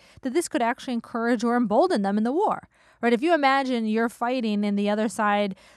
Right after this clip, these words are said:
looks like they're desperate to get to the negotiating table, you might be thinking,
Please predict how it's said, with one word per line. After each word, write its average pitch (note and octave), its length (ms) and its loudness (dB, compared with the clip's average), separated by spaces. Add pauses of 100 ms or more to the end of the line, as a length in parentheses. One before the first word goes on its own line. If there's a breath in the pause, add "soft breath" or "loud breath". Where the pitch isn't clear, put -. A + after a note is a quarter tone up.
looks A#3 280 0
like A#3 140 0
they're G#3+ 120 2
desperate A3 400 0
to G#3+ 100 -6
get G3+ 160 0
to A3 120 -4
the G3 140 0
negotiating A3+ 480 -2
table, G3 260 -2
you A3+ 120 -4
might A#3+ 200 -4
be A3 100 -4
thinking, G#3+ 520 -4